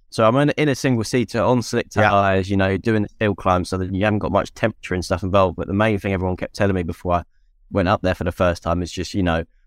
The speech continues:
Speaker 1: be aware of the crown of the road, because it will pull you
Speaker 2: Yes.
Speaker 1: off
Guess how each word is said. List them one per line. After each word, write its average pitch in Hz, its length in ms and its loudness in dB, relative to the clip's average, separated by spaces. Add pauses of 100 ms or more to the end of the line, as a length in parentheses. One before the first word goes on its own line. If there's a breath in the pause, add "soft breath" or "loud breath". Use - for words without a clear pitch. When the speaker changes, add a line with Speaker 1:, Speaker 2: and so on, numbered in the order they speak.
(100)
Speaker 1:
be 113 180 0
aware 107 460 4
of 90 100 -6
the 101 80 -2
crown 104 300 0
of 90 80 -2
the 95 80 -2
road, 90 500 2
because 95 240 -4
it 110 100 -2
will 104 120 -2
pull 139 340 0
you 95 180 2
Speaker 2:
Yes. - 460 2 (160)
Speaker 1:
off 127 140 2